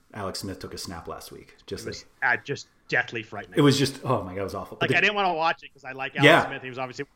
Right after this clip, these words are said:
Speaker 2: has a lot of time, and, you know, it didn't work out, but he, like, left on, he left really well when he was replaced. And, but I was just, I genuinely thought he was gonna, I just, like, get really hurt every play. It was
Speaker 1: Every
Speaker 2: scary.
Speaker 1: play, every play.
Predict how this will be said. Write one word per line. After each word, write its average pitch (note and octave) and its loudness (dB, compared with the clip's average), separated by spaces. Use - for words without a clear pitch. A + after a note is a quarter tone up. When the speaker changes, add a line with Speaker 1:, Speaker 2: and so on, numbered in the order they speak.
Speaker 2:
has B2+ -16
a B2+ -14
lot B2+ -2
of - -10
time, B2+ 0
and, A2 -10
you G3+ 4
know, - 8
it F#3 2
didn't G3 2
work F3 -4
out, D3 0
but C#3 -12
he, D3+ -8
like, D3 -6
left B2+ -8
on, B2+ -10
he C3 -16
left C3+ -2
really C3+ -4
well B2+ 0
when B2+ -6
he A#2+ -8
was A2+ -10
replaced. A#2+ -4
And, B2 -6
but - -4
I B2+ 4
was B2+ -2
just, - -12
I G2+ 0
genuinely C3+ -2
thought A#2+ -4
he A2 -2
was G#2+ -10
gonna, G#2+ -12
I B2 -2
just, A#2+ -6
like, A#2 -6
get C3+ -8
really A#2+ -4
hurt A2+ -6
every G2+ -4
play. F#2 -12
It D3+ 0
was B2 0
Speaker 1:
Every C#3 4
Speaker 2:
scary. A#2 0
Speaker 1:
play, D#2+ -10
every A#2+ -2
play. F#2+ -10